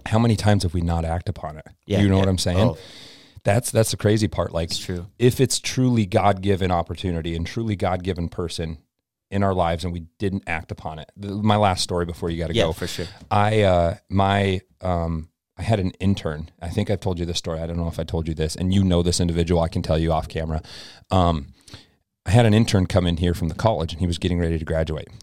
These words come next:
Speaker 1: And he came, and he came religiously for four straight months, all day long.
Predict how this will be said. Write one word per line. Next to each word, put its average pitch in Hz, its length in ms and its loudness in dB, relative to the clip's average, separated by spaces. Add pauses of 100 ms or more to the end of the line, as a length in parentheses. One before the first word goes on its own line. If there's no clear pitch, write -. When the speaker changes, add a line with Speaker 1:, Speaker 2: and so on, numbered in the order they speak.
(120)
Speaker 1:
And 90 220 -2
he 95 80 -2
came, 98 380 0
and 82 120 -2
he 101 160 -4
came 90 300 0
religiously 80 680 -2
for - 260 -12
four 98 420 -2
straight - 340 -4
months, 82 440 -4 (420)
all 90 220 2
day 87 160 2
long. 78 300 -2